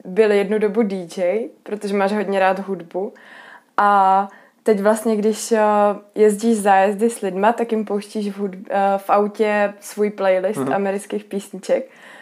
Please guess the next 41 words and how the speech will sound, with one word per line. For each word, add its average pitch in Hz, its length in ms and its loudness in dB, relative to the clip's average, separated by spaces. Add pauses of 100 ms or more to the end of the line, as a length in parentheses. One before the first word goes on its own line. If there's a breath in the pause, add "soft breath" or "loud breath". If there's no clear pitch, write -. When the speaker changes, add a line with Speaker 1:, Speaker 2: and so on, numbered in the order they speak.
(160 loud breath)
Speaker 1:
Tak 220 140 -2
jsem 214 100 -6
si 214 100 -8
říkala, 202 240 -2
že 202 120 -6
to - 80 -8
je 196 80 -4
vtipný, 202 360 -8
že 196 100 -8
vlastně 190 300 -8
se 202 100 -14
ti 196 120 -8
to 185 120 -8
tak 185 160 -8
trochu 196 260 -10
splnilo, 185 500 -2
že 214 100 -4
jsi 214 140 0
taky 208 240 -2
tak 185 180 0
trochu 185 300 -4
D 190 120 -4 (180)
J, 180 100 -6
je 170 100 -8
to - 120 0
Speaker 2:
<laughs> - 0 -
Speaker 1:
jako 180 220 -2
součást 190 600 -4 (380 loud breath)
tvojí 190 240 -2
práce 180 540 -2
a 175 380 -4 (520 soft breath)
co 202 120 -6
jsem 202 180 -2
slyšela, 196 420 2
tak 190 160 0
máš 190 240 0
hodně 185 240 -4
dobrý 180 280 -8
hodnocení 180 540 -8
Speaker 2:
<laughs> - 120 -2
Speaker 1:
na 170 280 -10